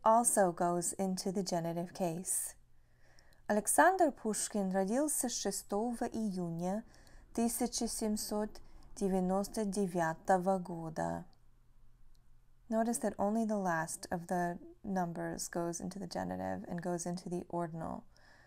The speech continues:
form. Фёдор Достоевский родился одиннадцатого ноября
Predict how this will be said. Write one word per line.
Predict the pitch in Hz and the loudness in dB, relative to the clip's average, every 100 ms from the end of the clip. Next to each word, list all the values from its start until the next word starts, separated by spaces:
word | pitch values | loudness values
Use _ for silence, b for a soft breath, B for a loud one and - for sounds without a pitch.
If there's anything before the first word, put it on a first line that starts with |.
| b b - | b b -20
form. | - 170 160 180 202 - - b b b b b - | -6 -2 -2 -4 -8 -14 -20 b b b b b 2
Фёдор | 269 294 285 | 6 10 10
Достоевский | 226 220 - 208 233 285 - 277 254 | 8 2 0 2 2 2 0 0 2
родился | 208 208 214 220 - - - | 2 2 2 0 0 0 2
одиннадцатого | 196 175 175 180 - 214 220 208 | 0 2 0 -2 -4 -4 -2 0
ноября | 214 214 220 202 190 165 160 - | 0 2 0 2 2 2 -2 -6